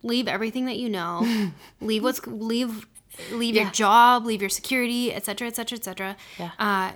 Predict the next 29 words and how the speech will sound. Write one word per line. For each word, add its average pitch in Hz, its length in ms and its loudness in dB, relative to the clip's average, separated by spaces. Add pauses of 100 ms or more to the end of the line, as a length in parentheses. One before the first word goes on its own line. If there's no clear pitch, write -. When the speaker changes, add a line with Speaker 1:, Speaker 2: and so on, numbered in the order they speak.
(120)
Speaker 1:
that's 226 260 -2
an 320 180 2
uncomfortable 196 1120 -8 (240)
invitation. 196 720 -10 (140)
And 220 200 0
I 208 160 0
think 214 760 -6 (220)
sometimes 196 880 -2 (380)
what 208 340 -6 (100)
prohibits 214 600 -8
me 196 440 -6
from 190 500 -6
entering 196 460 -6
into, 185 560 -6
like, - 320 -14 (340)
truly 247 240 2
being 185 460 0
present 180 320 -8
with 202 100 -6
somebody 214 360 -2
in 208 80 -4
this 185 140 -6
way 185 100 -2
Speaker 2:
Mm-hmm. 185 60 -2
Speaker 1:
that 185 100 -4
we're 180 100 -8
talking 214 400 -8
about 269 400 -2
is 190 300 -2